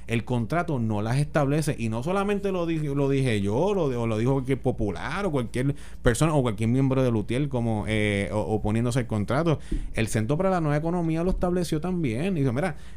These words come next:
de nada vale mover un monopolio mu-, eh, público a uno privado si no tienes métricas, si no puedes fiscalizarlo, si no le puedes exigir". Que en cierta manera, mira lo que te voy a decir, en el caso de Aerostar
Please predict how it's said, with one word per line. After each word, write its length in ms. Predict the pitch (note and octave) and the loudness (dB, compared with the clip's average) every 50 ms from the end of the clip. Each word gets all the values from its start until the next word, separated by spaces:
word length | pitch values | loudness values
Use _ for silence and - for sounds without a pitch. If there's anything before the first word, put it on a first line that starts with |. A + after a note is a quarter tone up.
| - | -8
de 220 | - G2+ B2 B2+ B2 | -4 -2 -2 0 0
nada 320 | B2+ B2+ C3 D3 D#3 E3 | 0 0 0 0 0 0
vale 340 | E3 F#3 G3 F#3+ F3 D#3+ C#3+ | 2 0 0 0 0 0 -2
mover 340 | C3 B2 A#2+ A2+ A2 A2+ C3+ | -2 -2 -2 -2 0 0 0
un 120 | C#3+ D3+ | 0 2
monopolio 520 | D3+ D#3 E3 E3 D#3 - E3 D#3+ E3+ E3+ | 0 0 -2 -2 -2 0 0 2 0 0
mu-, 260 | D#3+ D#3 D#3+ E3 D3 - | 0 0 -2 -4 -4 -4
eh, 120 | - D3 D3 | -4 -4 -2
público 540 | C#3+ F#3+ G3 F#3 E3 D#3 D3 C#3+ - B2+ G#2 - | 0 0 2 2 2 0 -2 -2 -4 -6 -4 -2
a 120 | G#2+ G#2 | 0 0
uno 280 | G2+ G#2+ A2+ C3 C#3 C#3 | 0 0 0 0 -2 -2
privado 460 | D3+ D#3 D#3 E3 F3+ F#3+ F3+ D#3+ C#3 | -2 -2 0 0 0 0 0 0 -2
si 200 | - - C#3+ B2 | -2 -2 -2 -2
no 160 | A2+ A2+ A2+ | -2 -2 -2
tienes 280 | - A#2+ B2+ C#3+ E3 D#3 | -4 -2 -2 0 0 0
métricas, 500 | D3 C#3 C#3+ E3 F3+ G#3+ G#3 - D#3 D3 | 2 2 0 0 -2 -2 -2 -2 0 2
si 80 | - | 2
no 160 | C#3 C3 B2+ A#2+ | 2 2 0 0
puedes 240 | C3 C3 C#3 C#3 | 0 -2 -2 -2
fiscalizarlo, 800 | - F#3 E3 - - E3 E3 E3+ F#3 D#3 - E3 D#3 F3 G3+ G#3 | -4 -6 -8 -6 -4 -4 -2 -2 -4 -2 -2 0 0 2 2 0
si 140 | F#3 - D3+ | 0 0 0
no 100 | B2+ B2+ | 0 0
le 120 | B2+ C#3+ C#3+ | 0 -2 -2
puedes 260 | D3+ E3 F3 F3 E3+ | -2 -2 -2 -2 -2
exigir". 640 | F#3 - - - G3 F3 D3 D3+ E3 G#3+ A#3 D#3 - - - - - - - - - - - - - - - - - - - - - | -4 -4 -4 -4 -4 -2 0 0 2 2 0 -2 -4 -6 -10 -10 -10 -10 -10 -10 -10 -10 -10 -10 -10 -10 -12 -12 -12 -12 -12 -6 0
Que 180 | - C#3 C3+ C#3 | 0 0 2 2
en 160 | C#3 C#3 C3+ | 0 0 0
cierta 360 | C3 - D3 D3 D3 D3 F#3+ | 0 0 0 0 0 -2 -2
manera, 580 | G3 G3 F#3+ F#3+ G#3 A3 G#3+ F3+ D#3+ D3+ D3+ - - - | -2 0 0 0 0 0 0 0 0 -2 -2 -6 -8 -8
mira 240 | - G2 G#2+ B2 D#3 | -4 -4 -2 0 0
lo 100 | F#3 G3 | 0 0
que 80 | F#3 F#3 | 0 0
te 80 | F3+ | 0
voy 140 | F3 E3+ E3 | 0 2 2
a 40 | D3+ | 2
decir, 280 | C#3+ B2+ - G#2+ F#2 - - - | 0 0 -2 -4 -6 -6 -8 -6
en 120 | - A#2 A#2+ | -4 -2 -2
el 100 | A2+ G#2 | -2 -2
caso 280 | - B2+ D3 D3+ - | -2 -2 -2 -2 0
de 60 | G3+ G3 | 0 0
Aerostar 480 | G3 G3 F#3 - - - G3+ E3+ A2 | 0 0 -2 -4 -2 -2 -2 -2 -4